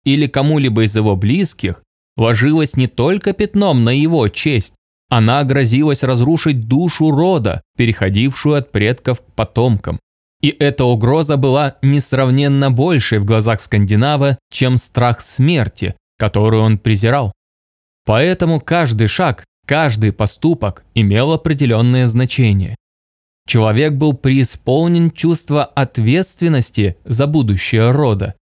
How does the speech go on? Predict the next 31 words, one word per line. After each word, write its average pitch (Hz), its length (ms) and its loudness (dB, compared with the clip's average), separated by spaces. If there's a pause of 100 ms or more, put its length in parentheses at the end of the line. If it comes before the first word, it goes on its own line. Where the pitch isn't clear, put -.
(200)
частью 113 420 -2
которого 107 420 0
он 110 160 2
являлся, 131 640 -2 (380)
частица 151 580 -2
души 147 340 -2
которого 131 680 -2
жила 123 360 0
в 101 100 -2
нём. 92 220 -4 (1120)
Но 202 160 0
по 214 100 0
этой 185 380 2
же 113 160 0
причине 123 720 0 (160)
он 214 260 0
постоянно 185 920 0
ощущал 165 500 0
в - 60 -8
себе 135 300 0
присутствие 160 720 -2
силы 131 380 0
рода 156 420 0 (240)
и 160 100 2
знал 160 340 0
о 156 40 -2
поддержке, 147 800 -2
которую 107 460 0
в 98 80 -6
случае 110 400 0
необходимости 117 960 0